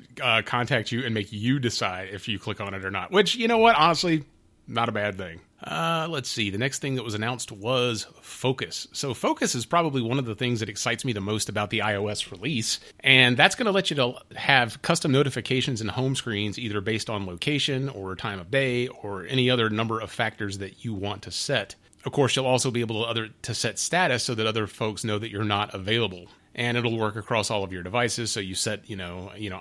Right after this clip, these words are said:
"I'm away, I'm driving, I'm at work, I'm at whatever."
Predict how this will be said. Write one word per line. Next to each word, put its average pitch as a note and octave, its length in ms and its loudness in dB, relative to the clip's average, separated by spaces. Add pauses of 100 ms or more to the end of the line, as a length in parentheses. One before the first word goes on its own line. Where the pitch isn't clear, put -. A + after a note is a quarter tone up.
"I'm A2+ 80 2
away, G#2+ 380 2
I'm F#2+ 140 -6
driving, F#2+ 440 -2
I'm F#2 120 -8
at F#2+ 100 -10
work, G#2 360 -8
I'm G2+ 140 -8
at F#2+ 80 -10
whatever." G#2 460 -2